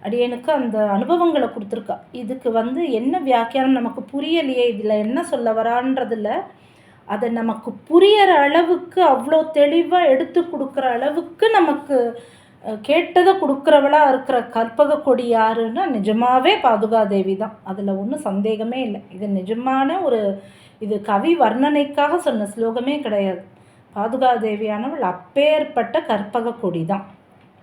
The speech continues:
இப்ப இதுக்கான சுவாபதேசம் அப்படின்னு பார்த்தோம்னா, "எனக்கே தன்னை தந்த கற்பகம்" அப்படின்னு சொன்ன ஆழ்வார்க்கு, அதாவது ஆழ்வார் வந்து கற்பகம் நீங்க யாரை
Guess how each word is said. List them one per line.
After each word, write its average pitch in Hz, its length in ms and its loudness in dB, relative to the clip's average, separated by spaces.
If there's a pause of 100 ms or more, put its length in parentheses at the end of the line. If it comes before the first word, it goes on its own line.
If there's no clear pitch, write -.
(320)
இப்ப 285 240 -4
இதுக்கான 269 560 -2 (100)
சுவாபதேசம் 208 760 -2
அப்படின்னு 185 380 -6
பார்த்தோம்னா, 170 640 -6 (500)
"எனக்கே 262 760 0
தன்னை 254 400 -2
தந்த 262 320 -4
கற்பகம்" 208 680 -2 (100)
அப்படின்னு 233 560 -4
சொன்ன 196 380 0
ஆழ்வார்க்கு, 180 840 -4 (100)
அதாவது 220 340 -2
ஆழ்வார் 269 640 4
வந்து 247 300 -4
கற்பகம் 254 560 0
நீங்க 240 220 -2
யாரை 214 300 0